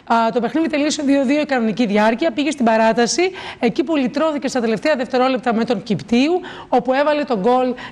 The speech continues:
της νίκης, γιατί τα παιχνίδια είναι νοκάουτ. Πρέπει κάποιος να κερδίσει για να πάει στην επόμενη φάση. Α, ευτυχώς δεν πήγαμε στα πέναλτι, γιατί θα υπήρχε πολύ μεγάλη καθυστέρηση. Α, νίκη, λοιπόν, για την κερκυραϊκή ομάδα. Ξεκίνησε το κύπελο Ελλάδας. Αύριο ο φαμ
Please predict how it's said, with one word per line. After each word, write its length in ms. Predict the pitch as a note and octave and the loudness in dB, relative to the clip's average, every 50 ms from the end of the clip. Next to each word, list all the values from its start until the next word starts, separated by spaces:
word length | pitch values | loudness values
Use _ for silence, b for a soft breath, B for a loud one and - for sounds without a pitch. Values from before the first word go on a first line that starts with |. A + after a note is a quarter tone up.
| B - | B 0
της 220 | B3+ A#3 F#3 D#3+ | 0 0 2 0
νίκης, 480 | F#3 F3 A3+ A3+ A#3 A3+ A3+ F4+ F4+ C4 | 0 2 2 2 2 2 0 0 0 0
γιατί 140 | C4 C4 - | 0 0 0
τα 80 | D#4 | -2
παιχνίδια 300 | B3 C4+ B3+ D#4 D#4+ E4 | -2 -2 -2 0 0 0
είναι 120 | E4 D#4 D#4 | 0 2 2
νοκάουτ. 400 | E4 D#4+ D#4+ E4 D4 C4 A3+ - | 0 0 2 2 0 0 0 -2
Πρέπει 240 | - D#4 B3+ C#4 | -4 -4 -4 -2
κάποιος 240 | - D4+ D#4 E4+ E4+ | -2 -2 -2 -2 -2
να 80 | D#4 F4 | -2 -4
κερδίσει 720 | - D#4+ D#4 D4 C#4+ F#4+ F#4+ D#4 - - B3+ A3+ F#3+ B B B B B B | -2 -2 -2 0 2 2 0 0 0 0 0 -2 -2 B B B B B B
για 200 | G#3 F3+ B3 B3 A#3+ A#3+ A#3+ B3 | 0 2 2 2 2 2 2 0
να 120 | B3 A#3+ | 0 0
πάει 200 | - B3 A#3+ A#3 | 2 2 2 2
στην 160 | A3+ A#3 A#3 A#3+ | 0 -2 -2 0
επόμενη 320 | G3 A3+ G#3+ G#3 G3+ F#3+ | 2 2 2 2 2 2
φάση. 400 | - G3 G3 G3 G3 F#3+ - D#4+ F4 F#4+ B B B B B B B | 2 2 4 4 4 2 2 2 0 0 B B B B B B B
Α, 100 | - C4 B3 B3+ B3+ C4+ - C4+ | -2 0 2 2 2 2 0 0
ευτυχώς 340 | A3+ - D4 - D#4 E4+ C4 | -2 -2 -2 0 0 0 2
δεν 120 | E4 C#4 | 2 0
πήγαμε 280 | B3+ C4 B3 A#3+ A3+ G3 | 0 0 0 0 0 0
στα 120 | - G3+ | -2 0
πέναλτι, 420 | D#3+ G3+ G3+ G#3+ A3+ B3+ C#4 E4 E4 | 2 2 2 4 2 2 2 0 0
γιατί 480 | B3+ B3+ - C#4 C#4 C4+ C4+ - - - - | 0 0 0 0 -2 -2 -2 -6 -10 -18 -2
θα 100 | - A#3+ | 0 0
υπήρχε 300 | A#3 G3 C4 A3 - B3+ | 2 2 0 -2 -2 -2
πολύ 200 | B3+ B3+ B3 B3 | -2 0 0 2
μεγάλη 280 | B3+ B3 F#3+ G#3 F#3+ E3+ | 0 0 0 -2 -2 0
καθυστέρηση. 680 | - F#3 F3 E3 - G#3 G3 F#3 F3+ F#3 - - D4+ F4 F#4+ F#4+ B B B B B B B B | 0 0 0 0 2 2 2 4 2 2 0 0 0 0 0 -4 B B B B B B B B
Α, 100 | B D4+ D4 D4 D4 D4 C#4+ D4 D4 C#4+ D4 D4 | B 2 2 2 2 2 2 2 0 0 0 0
νίκη, 180 | D#4 F#4 C#4 E4 | 0 0 0 0
λοιπόν, 200 | D4+ A#3+ D4 D4 | -2 0 0 0
για 100 | C#4 C#4 | 0 -2
την 100 | A#3 G#3 | -2 -2
κερκυραϊκή 420 | B3 A3+ F#3+ A#3+ A3+ G#3+ - B3+ | -2 -2 0 0 0 0 2 0
ομάδα. 300 | A#3+ A3 A3+ C4 D#4+ F#4 | 0 2 0 0 0 -2
Ξεκίνησε 420 | F4+ - D4 - - D4+ C#4+ B3+ C4 | -2 -4 -4 -2 0 0 0 0 0
το 80 | A#3 | -2
κύπελο 260 | G#3 A#3 G3+ A3+ G#3+ G#3 | -2 -2 -2 0 0 2
Ελλάδας. 400 | G3+ A3 C4 D#4 F4 D#4+ - - - - D4 D#4 | 2 2 2 2 0 -2 -6 -8 -6 -2 -2 -2
Αύριο 320 | D#4+ C4+ C#4 C#4 C4 B3+ B3+ | -2 -2 -2 0 0 2 0
ο 40 | B3 | 2
φαμ 300 | B3+ C#4+ C#4+ C4 A3+ | 2 0 0 0 0